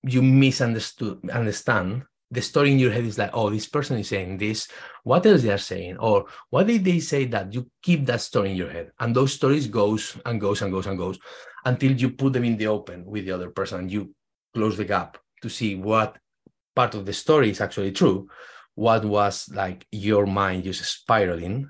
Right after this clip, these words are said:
with, like, humans that do, right? Uh, and I think that's the key of it, like, the framing of it, the, the way of the regularity of it, being used to it, not being, feeling am-, ambushed by feedback, not feeling,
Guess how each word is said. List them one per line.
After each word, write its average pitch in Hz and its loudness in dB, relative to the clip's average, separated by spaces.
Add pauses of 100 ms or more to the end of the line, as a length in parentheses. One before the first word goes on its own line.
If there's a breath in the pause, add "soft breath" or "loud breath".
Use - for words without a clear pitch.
(160)
with, 110 -4
like, 95 -2 (260)
humans 101 -4
that - -14 (180)
do, 90 -4
right? 98 -6 (600 loud breath)
Uh, 110 0
and 117 2
I 123 4
think 147 2
that's 127 -2
the 104 -12
key 123 0
of 101 -2
it, 90 -8
like, 90 -6
the 110 -8
framing 123 0
of 95 -6
it, 90 -10
the, 95 -6
the 95 -4
way 113 2
of 107 0
the 113 2
regularity 107 0
of - -8
it, 90 -6
being 104 0
used 170 2
to 117 2
it, 98 0
not 104 -2
being, 104 -2 (380 loud breath)
feeling 110 2
am-, 107 -2
ambushed 120 -4
by 117 -2
feedback, 123 -2
not 107 -4
feeling, 107 0